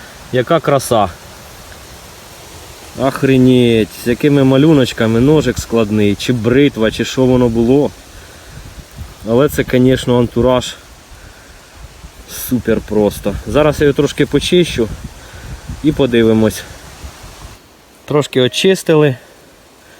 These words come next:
І подивіться, яка прелість просто.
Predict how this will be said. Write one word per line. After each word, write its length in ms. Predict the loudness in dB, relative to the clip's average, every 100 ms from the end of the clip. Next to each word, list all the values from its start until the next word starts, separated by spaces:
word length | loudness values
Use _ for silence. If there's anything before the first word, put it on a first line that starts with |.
| -16 -6
І 60 |
подивіться, 480 | -2 2 2 2 0
яка 220 | 0 -2 -6 -14 -6
прелість 500 | 0 2 2 0 -4
просто. 460 | -2 -2 -2 -12